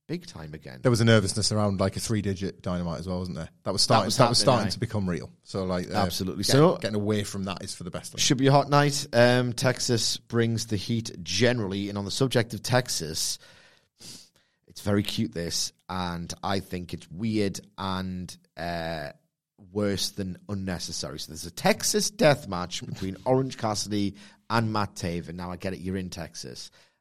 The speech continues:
Speaker 1: and you've already done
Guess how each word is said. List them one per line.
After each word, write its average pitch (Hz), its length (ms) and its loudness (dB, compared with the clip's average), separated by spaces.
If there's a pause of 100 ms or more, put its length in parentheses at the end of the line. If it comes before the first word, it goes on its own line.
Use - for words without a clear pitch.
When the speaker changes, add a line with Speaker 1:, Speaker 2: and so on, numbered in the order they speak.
(120)
Speaker 1:
and 62 460 -10 (920)
you've 104 160 -16
already 104 240 -4
done 101 400 -2